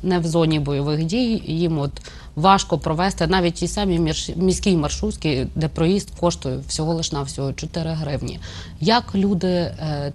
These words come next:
там відносяться, ставлення в них, яке в них, е, е, ма-, вони мають, е, такий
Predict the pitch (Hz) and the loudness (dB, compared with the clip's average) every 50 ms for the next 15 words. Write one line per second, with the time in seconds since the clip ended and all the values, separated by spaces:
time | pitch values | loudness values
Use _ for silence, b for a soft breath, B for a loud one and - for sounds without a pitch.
0 | - - 190 180 165 131 135 131 131 131 131 135 127 - 151 - - 156 - - | -4 -4 -2 0 0 0 0 0 0 0 -2 -2 -2 -4 -6 -6 -6 -8 -6 -2
1 | - 175 151 151 147 143 143 143 131 139 139 135 - 151 143 - 220 220 175 165 | 0 0 0 0 0 0 0 0 0 -2 -2 -4 -4 -6 -4 -2 0 0 2 0
2 | 165 165 - - B B B B B B - 160 151 143 143 135 - - - - | 0 -2 -4 -10 B B B B B B -6 -4 -2 -2 -2 -4 -6 -10 -16 -16
3 | - - 135 131 - - - - - - 160 175 190 185 - 190 196 202 208 214 | -12 -10 -10 -10 -10 -12 -18 -18 -6 0 2 4 4 4 4 6 6 8 8 8
4 | 208 202 196 196 190 185 180 185 175 156 - - 170 160 151 151 143 - - - | 8 8 8 6 8 6 6 4 2 0 -4 -2 0 0 0 -2 -2 -6 -2 2
5 | 185 180 175 170 160 | 6 6 8 6 6